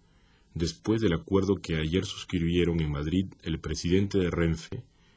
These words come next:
Miguel Corsini, y el consejero de Fomento de la Junta de Castilla y León,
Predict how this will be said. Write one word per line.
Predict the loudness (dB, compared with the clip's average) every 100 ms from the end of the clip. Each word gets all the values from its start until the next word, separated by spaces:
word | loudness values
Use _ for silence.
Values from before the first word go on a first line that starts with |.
| _
Miguel | -4 0 0
Corsini, | 0 -4 -2 0 0 0 -4 _ _ _ -8
y | -2
el | 0
consejero | 0 -2 -2 -4 2 2
de | 2
Fomento | -2 -2 0 0 0
de | -2
la | -2
Junta | -2 -2 -2 -4
de | -4
Castilla | -8 -6 -2 -2
y | -2
León, | -4 -4 -4